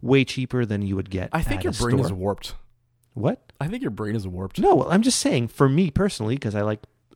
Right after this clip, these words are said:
Speaker 1: uh, decks of cards, it's great. But the best deal food-wise, I would say, are, uh, tortillas, like the, the, the soft tortillas.
Speaker 2: Right.
Speaker 1: That's, like, I think four dollars for fifteen, where at the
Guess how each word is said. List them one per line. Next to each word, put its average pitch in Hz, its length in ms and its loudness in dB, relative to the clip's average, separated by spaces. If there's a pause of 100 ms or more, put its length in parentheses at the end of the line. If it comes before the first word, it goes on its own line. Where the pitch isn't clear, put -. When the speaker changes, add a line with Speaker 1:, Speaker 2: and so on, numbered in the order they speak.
(160)
Speaker 1:
uh, - 40 -14 (100)
decks 104 200 -4
of 110 80 -6
cards, 110 360 -2 (320)
it's - 180 -4
great. 107 300 0 (180)
But 117 320 -2
the 120 80 0
best 135 300 -4
deal 135 180 0
food-wise, 185 580 -2
I - 140 -2
would 147 180 -4
say, 165 360 -6
are, 139 420 -2
uh, 139 500 -2
tortillas, 143 600 -4 (480)
like 120 200 -2
the, 113 220 2
the, 107 200 0
the 107 200 -4
soft 127 380 -2
tortillas. 139 420 -4
Speaker 2:
Right. 104 320 -6 (480)
Speaker 1:
That's, 123 400 0
like, 117 340 -8 (240)
I - 60 -8
think 135 160 -2
four 143 260 2
dollars 139 400 2
for - 140 -4
fifteen, 131 560 -4
where 107 160 0
at 107 80 -2
the 110 160 -8